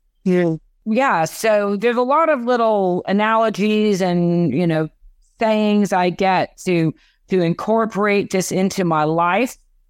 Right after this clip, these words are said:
Speaker 2: And can you please repeat the question, Apex?
Speaker 1: <laughs> How did being a part of this community and, uh,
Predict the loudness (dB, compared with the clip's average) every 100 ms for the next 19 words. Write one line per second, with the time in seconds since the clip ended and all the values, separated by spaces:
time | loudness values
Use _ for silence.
0 | _ _ _ _ -2 0 2 2 2 2
1 | 0 2 0 0 -2 -4 -4 -4 -4 -6
2 | -6 -12 _ -4 -2 0 -2 -4 -10 _
3 | _ -4 -2 -4 -4 _ _ _ _ _
4 | -4 0 2 2 0 -2 _ _ _ _
5 | -6 0 2 4 4 2 -2 -4 -2 0
6 | 0 -2 -4 -6 -2 0 2 2 2 0
7 | -2 0 0 -2 -2 0 0 -2 -2 -2
8 | 0 0 0 -2